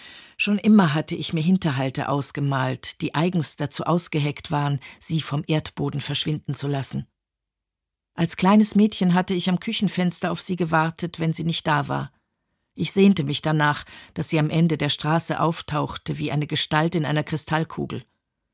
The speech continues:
Ich behauchte die Scheibe, um die Straße ohne sie nicht sehen zu müssen. Wenn sie sich verspätete, wurde meine Angst so unbezähmbar, dass ich am ganzen Körper zu zittern begann.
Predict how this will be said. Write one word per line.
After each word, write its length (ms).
Ich 140
behauchte 480
die 120
Scheibe, 480
um 100
die 100
Straße 600
ohne 220
sie 180
nicht 180
sehen 240
zu 140
müssen. 400
Wenn 160
sie 120
sich 220
verspätete, 720
wurde 200
meine 280
Angst 380
so 140
unbezähmbar, 960
dass 160
ich 140
am 80
ganzen 400
Körper 360
zu 160
zittern 380
begann. 400